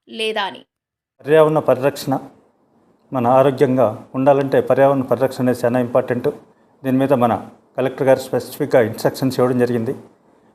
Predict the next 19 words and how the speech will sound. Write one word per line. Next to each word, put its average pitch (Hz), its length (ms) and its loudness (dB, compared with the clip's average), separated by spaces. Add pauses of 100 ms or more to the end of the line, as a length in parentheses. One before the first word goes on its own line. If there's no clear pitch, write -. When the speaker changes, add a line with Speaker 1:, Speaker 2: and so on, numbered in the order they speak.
Speaker 2:
నెక్స్ట్ 131 260 -8
మంత్ 139 160 2
సెవెంత్ 131 320 2
రోజు 117 380 0 (360)
మన 127 120 0
వినాయక 131 480 0
చవితి 127 240 -2 (1500)
మన 120 280 0 (240)
ఫెస్టివల్కి 127 400 0
సంబంధించి 120 540 0 (1000)
ఖచ్చితంగా 147 800 2 (460)
మన 131 160 -2
పొద్దుటూరు 127 400 0
పట్టణంలో 127 560 2 (160)
మట్టి 127 220 0
విగ్రహాలనే 143 640 2 (300)
ఏర్పాటు 127 420 0
చేయాలి, 120 280 2 (480)
పీఓపీని 156 580 4